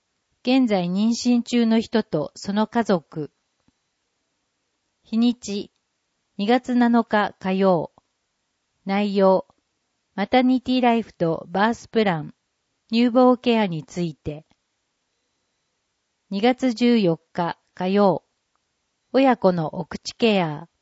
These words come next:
妊娠と授乳期の栄養。二月二十日月曜。お産について。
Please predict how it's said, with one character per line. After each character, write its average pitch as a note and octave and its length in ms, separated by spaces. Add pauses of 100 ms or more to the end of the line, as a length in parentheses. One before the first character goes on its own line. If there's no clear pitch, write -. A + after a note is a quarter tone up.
(1000)
妊 A#3+ 120
娠 B3 420
と A3 220
授 F#3+ 260
乳 B3+ 240
期 E3+ 120
の D#3+ 160
栄 E3 260
養。 D#3 360 (1700)
二 G3+ 120
月 A#3+ 340
二 G#3+ 140
十 - 140
日 G3 340
月 F#3 320
曜。 G#3 360 (920)
お F3+ 60
産 A#3+ 320
に A#3+ 140
つ A3 160
い F#3+ 100
て。 D#3 320